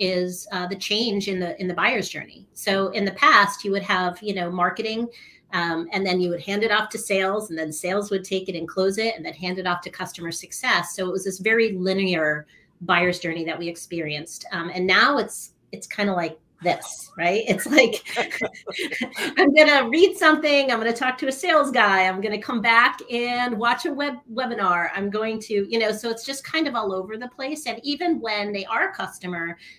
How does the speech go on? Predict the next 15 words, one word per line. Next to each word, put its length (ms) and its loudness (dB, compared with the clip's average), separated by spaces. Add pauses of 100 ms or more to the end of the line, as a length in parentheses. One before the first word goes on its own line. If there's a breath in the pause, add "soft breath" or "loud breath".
(100)
and 80 -2
the 60 -4
customer 340 -6
success 500 -4
organization 640 -6
is 140 -10
working 320 -10
with 160 -12
them, 220 -8
there 140 -4
are 100 -2
so 300 -2
many 240 -4
different 520 -2
signals, 800 -2